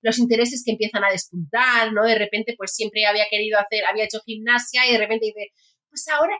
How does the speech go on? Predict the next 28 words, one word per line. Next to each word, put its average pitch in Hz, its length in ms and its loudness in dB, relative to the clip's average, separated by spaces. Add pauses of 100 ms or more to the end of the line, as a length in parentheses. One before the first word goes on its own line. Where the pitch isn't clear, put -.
quiero 226 240 4
hacer 190 380 -2
boxeo". 160 600 -4 (180)
Y 247 160 -2
tú, 240 220 -2
"¿Pero 294 200 0
qué 294 140 -2 (100)
dices? 392 420 0
Si 370 80 -6
la 349 200 0
gimnasia 339 560 0 (140)
es 359 120 -6
súper 403 460 -2
chula 453 400 0 (160)
y 359 40 -10
no 381 120 -4
sé 640 260 -2
cuántos 523 600 0
y - 140 -20
tal". 523 220 0 (320)
Claro, 254 220 2
empiezan 277 300 0
a 277 140 0
querer 247 360 0 (340)
diferenciarse 247 800 -2
y 254 40 -2
a 233 80 2
buscar 277 460 0